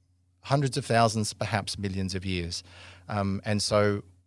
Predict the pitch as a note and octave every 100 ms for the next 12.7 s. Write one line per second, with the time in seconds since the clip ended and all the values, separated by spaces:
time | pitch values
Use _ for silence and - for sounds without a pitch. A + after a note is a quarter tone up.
0 | _ - G2+ G2+ A#2+ A#2+ C#3 G#2+ A2 A#2
1 | A2+ G#2 G2+ G2 - G#2 G#2 F#2+ G2 G2
2 | - B2+ C3+ A2 G2+ - G2 F#2+ G2 G2
3 | - - - G2 A2+ G2+ - - B2 G2+
4 | G2 G2 F2+ - - F2+ D#2 D2+ - -
5 | - - G2 G2 G2 G2 - G#2 G2+ G2
6 | - - - C#3 B2+ A#2+ - G2+ F#2+ F#2
7 | F#2 F2+ F#2 F#2+ F2+ F2 F#2 F2+ E2+ -
8 | _ A2 G2 - _ _ - F2 G2 -
9 | A#2 - A#2+ A2 G2 F#2+ F#2+ F#2+ - -
10 | - G2+ F#2+ F#2 F2+ F2+ - F#2+ F2+ -
11 | - - - G2+ G2 - G2+ F#2+ F#2+ F#2
12 | F#2+ G2 F#2+ F#2 F#2+ F#2+ -